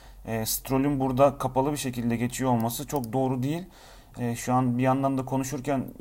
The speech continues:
e, kazanın tekrarını izliyorum. E,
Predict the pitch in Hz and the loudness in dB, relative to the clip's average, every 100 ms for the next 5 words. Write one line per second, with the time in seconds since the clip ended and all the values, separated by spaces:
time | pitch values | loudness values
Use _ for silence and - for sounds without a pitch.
0 | - 110 110 104 101 120 113 127 131 131 | -10 -6 -4 -4 -4 -2 2 2 0 -4
1 | 127 135 135 190 185 135 113 101 - - | -2 2 2 0 -2 0 2 0 -6 -18
2 | - - - - - | -20 -20 -20 -18 -8